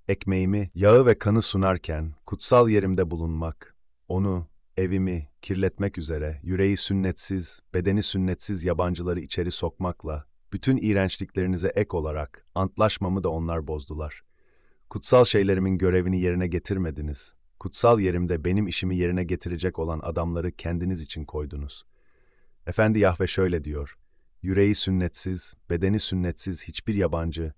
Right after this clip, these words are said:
İsrail'in çocukları arasında olan hiçbir yabancı tapınağıma girmeyecek." Ama İsrail saptığında benden uzaklaşan, putlarının ardından giden Levililer kendi suçlarını yüklenecekler. Ancak tapınağımda hizmetkar olacaklar,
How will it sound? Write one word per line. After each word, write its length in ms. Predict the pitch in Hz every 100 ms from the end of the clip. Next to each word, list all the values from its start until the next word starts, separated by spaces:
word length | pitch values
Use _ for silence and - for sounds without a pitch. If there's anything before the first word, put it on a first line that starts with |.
| _ -
İsrail'in 540 | 95 - 113 113 117
çocukları 560 | - 101 101 104 104 104
arasında 420 | 98 - 101 95
olan 380 | 87 90 85 78
hiçbir 420 | - 95 - - 107
yabancı 420 | 98 82 87 90
tapınağıma 540 | - - 85 78 80
girmeyecek." 800 | 76 87 82 71 - - - - _ _ _ _ _ _ - _ _ -
Ama 180 | 101 107
İsrail 360 | - 117 131
saptığında 640 | 131 117 - 104 95 98
benden 340 | 87 95 95 101
uzaklaşan, 760 | 90 92 - 87 - 82 80 73 -
putlarının 460 | - - 104 107 110
ardından 500 | 98 90 95 95 92
giden 320 | 85 87 85
Levililer 600 | 85 87 82 85 87 - - -
kendi 280 | 95 92
suçlarını 520 | 101 92 - 87 85 90
yüklenecekler. 920 | 80 - 78 76 - - - - - _ _ _ _ _ _ _ -
Ancak 420 | 98 110 110 101
tapınağımda 520 | - 98 98 92 95 92
hizmetkar 640 | 92 85 95 - 101 95
olacaklar, 760 | 87 80 85 80 85 80 -